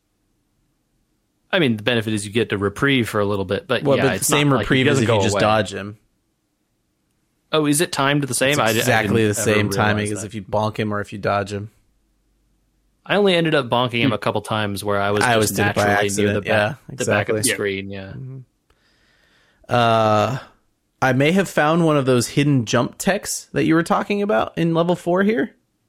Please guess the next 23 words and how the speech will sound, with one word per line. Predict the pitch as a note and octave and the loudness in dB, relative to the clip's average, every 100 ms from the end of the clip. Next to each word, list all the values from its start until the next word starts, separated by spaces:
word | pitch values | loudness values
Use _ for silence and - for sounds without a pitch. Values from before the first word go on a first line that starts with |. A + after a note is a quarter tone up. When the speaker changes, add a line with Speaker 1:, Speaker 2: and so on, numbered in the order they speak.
| _ _ _ _ _ _ _ | _ _ _ _ _ _ _
Speaker 1:
Okay. | A#2+ A2+ D3 - _ | -6 -2 -4 -6 _
Speaker 3:
Okay. | A#2 - B2+ F3 - _ _ _ _ _ _ _ | -12 -10 -10 -10 -12 _ _ _ _ _ _ _
Speaker 2:
You | C#3 D3 | 0 0
can | F3 F#3 D3 A#2+ _ | 2 0 0 -2 _
bounce | C#3 C3 D3+ - - - | 0 2 0 -4 -12 -2
off | B2 B2+ C3+ - - | 2 2 0 -4 -2
those | B2 A2+ | 2 2
spiky | - - B2 B2 B2+ A2+ | 0 -2 -2 0 -2 0
ice | A2+ B2 | 2 0
crystals | - - A2 - A2 G#2 - | -2 -4 -4 -2 -2 -2 -2
with | G#2+ | -2
a | G2+ | -2
jump | F#2+ G#2+ G2+ - - _ _ _ _ _ _ _ _ _ - | -2 -2 -2 -10 -20 _ _ _ _ _ _ _ _ _ -8
if | B2 | -6
you | B2 | -6
time | - A2 G#2+ | -6 -6 -4
it | - | -4
right. | F2 - _ _ _ _ _ _ _ _ _ _ _ _ _ _ _ _ _ _ _ _ _ _ _ _ _ - | -4 -6 _ _ _ _ _ _ _ _ _ _ _ _ _ _ _ _ _ _ _ _ _ _ _ _ _ -4
Speaker 1:
Mm-hmm. | A2 G#2 A#2 - _ | -2 -2 -6 -10 _
Speaker 3:
Yes. | C3+ A2 - - - _ _ - | -6 -6 -8 -20 -20 _ _ -10
Speaker 2:
Is | B2+ | -2
that | A#2+ - - _ - | -2 -2 -8 _ -8
correct? | B2+ A2+ C#3+ - - | 0 0 0 -6 -20